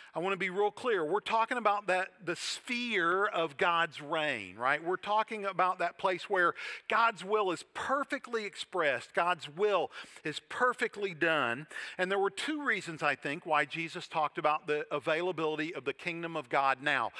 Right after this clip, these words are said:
Not just something that was gonna come someday, but something that was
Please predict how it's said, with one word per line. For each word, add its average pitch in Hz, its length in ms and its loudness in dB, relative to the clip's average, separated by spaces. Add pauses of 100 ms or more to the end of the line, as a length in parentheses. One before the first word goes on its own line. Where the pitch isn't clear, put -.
(160)
Not 214 200 2
just 294 220 -4
something 254 380 0
that 208 160 -2
was 185 120 -6
gonna 196 200 -2
come 185 340 0
someday, 175 480 0
but 151 160 -6
something 151 460 -4
that 143 120 -6
was 139 220 -10